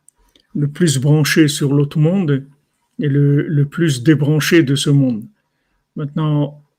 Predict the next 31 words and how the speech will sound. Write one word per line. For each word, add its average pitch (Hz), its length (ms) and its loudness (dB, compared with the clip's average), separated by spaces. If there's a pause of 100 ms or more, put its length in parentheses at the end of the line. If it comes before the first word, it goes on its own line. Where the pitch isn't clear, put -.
(300)
ça 156 300 -2
a 151 40 4
l'air, 151 420 4 (880)
logiquement, 151 800 2
ça 147 220 -2
a 143 40 2
l'air, 143 320 -2
euh, 143 220 -4
ça 147 240 -2
a 147 60 4
l'air 143 200 4
bizarre, 139 640 0 (1000)
ça 147 200 -4
a - 20 2
l'air, 139 240 0
euh, 135 320 0
opposé 147 480 2
à 143 40 6
la 135 120 4
logique. 131 460 -2 (600)
On 143 100 0
croit 147 300 -2
que 143 140 -4
celui 147 360 2
qui 151 140 -2
va, 139 580 0 (460)
qui - 160 -6
va 139 100 0
recevoir 139 580 2
beaucoup 143 380 0
de, 131 540 0